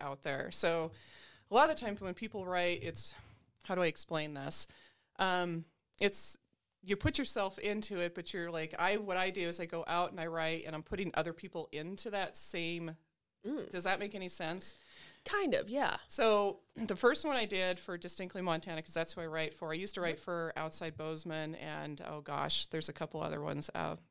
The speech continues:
Speaker 1: that I used to write, Bozone magazine. I don't even think
Speaker 2: Uh-huh.
Speaker 1: they're around anymore, actually. But I used to write kind of like, just, like, very draw, like, just drawn out stuff. It didn't, like, really make any sense. And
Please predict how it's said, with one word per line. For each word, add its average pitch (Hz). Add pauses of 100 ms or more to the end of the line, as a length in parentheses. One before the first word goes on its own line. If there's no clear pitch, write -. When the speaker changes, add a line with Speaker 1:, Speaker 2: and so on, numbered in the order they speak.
Speaker 1:
that 160
I 156
used 151
to 160
write, 143
Bozone 160
magazine. 151
I 147
don't 147
even 139
think -
Speaker 2:
Uh-huh. 370
Speaker 1:
they're 147
around 143
anymore, 143
actually. 143 (640)
But 185 (260)
I 202
used 226
to 226
write 185
kind 190
of 185
like, 160 (100)
just, 170
like, 151
very 180 (500)
draw, 170
like, 151 (220)
just -
drawn 180
out 156
stuff. 151
It 170
didn't, 180
like, 165
really 165
make 151
any 151
sense. 156 (580)
And 180